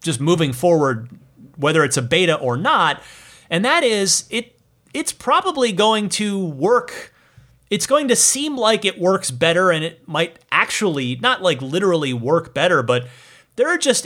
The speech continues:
areas that are, it's probably gonna be easier. Like, I'll, I'll give you an, an example. I am from New Jersey, but largely grew up in Arizona, in the greater Phoenix area, the East Valley.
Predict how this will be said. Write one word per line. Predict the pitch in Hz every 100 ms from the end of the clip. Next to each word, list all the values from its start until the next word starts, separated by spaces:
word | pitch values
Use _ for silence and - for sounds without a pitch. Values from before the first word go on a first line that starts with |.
| -
areas | 185 214 208 180 165 -
that | 156 147 -
are, | 147 131 - -
it's | 151
probably | - 151 160 170 180
gonna | 185 190
be | 202
easier. | 240 285 175 139
Like, | 127 147
I'll, | 185 196
I'll | 202
give | 247
you | 220
an, |
an | 196 190 180 175
example. | 156 151 131 - - - - - _ _ _
I | 143 - 131 151 139 - - - -
am | 135 127
from | 220 240
New | 233
Jersey, | 196 196 196
but | 160 170
largely | 151 180 185 147 202
grew | 156 170 143
up | 143 - _ _
in | 160 160
Arizona, | 147 151 151 131 180 147
in | 123 139 156
the | 156
greater | 135 151 151 143
Phoenix | 131 - 170 156 151 -
area, | 226 180 104
the | 104 127
East | 151 -
Valley. | 190 220 151 98